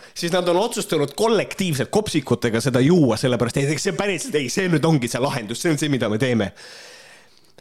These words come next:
See on täpselt selline olukord, et minu arust see erakond on, ma olen seda enne ka öelnud, juriidiliselt on nad erakond, faktiliselt on tegu, äh, aktivistide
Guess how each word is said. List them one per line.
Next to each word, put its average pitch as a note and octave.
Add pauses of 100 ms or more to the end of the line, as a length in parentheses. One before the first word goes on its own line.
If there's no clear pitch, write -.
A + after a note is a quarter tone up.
See F#3
on C3+
täpselt G#3
selline C#3
olukord, F#2 (640)
et - (240)
minu G#3
arust D3+ (160)
see G3
erakond A#2 (320)
on, C3 (540)
ma B2
olen A2+
seda G2
enne G2+
ka D3+
öelnud, B2 (1800)
juriidiliselt B2+
on F#2
nad G#2+
erakond, A#2 (500)
faktiliselt G#2+
on G2+
tegu, A#2 (380)
äh, G#2
aktivistide G#2